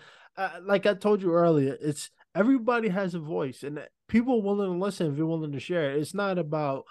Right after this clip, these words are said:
you know, how many T V shows. It, granted, you know, the more popular you are, the more people listen. Yeah, but a-,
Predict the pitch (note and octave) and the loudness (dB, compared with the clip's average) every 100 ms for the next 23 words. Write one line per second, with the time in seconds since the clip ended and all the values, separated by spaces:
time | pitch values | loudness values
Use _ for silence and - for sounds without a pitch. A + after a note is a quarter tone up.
0 | - - _ E3 D3 C3 D#3 D#3+ D#3+ D#3 | -20 -20 _ -6 -4 0 0 0 -2 -2
1 | D#3 D3 _ _ _ _ - E3+ E3+ F3 | -2 -4 _ _ _ _ 0 0 2 2
2 | E3+ E3+ F3+ E3+ F3+ F3 F3+ G3+ F#3 E3 | 2 0 -10 -12 -10 2 6 6 4 0
3 | - F3 D3 D#3 D3+ D#3+ D#3 F#3 F#3 F#3 | -2 -12 -6 -2 0 0 0 0 -2 0
4 | D#3 D3 C3+ C3+ C#3 D3 B2+ C#3+ F3+ C3 | 0 0 -4 -6 -6 -6 -6 -4 -6 -6
5 | B2+ F3 C3+ A#2 B2 - _ _ - - | -6 -4 -6 -6 -10 -12 _ _ -12 -4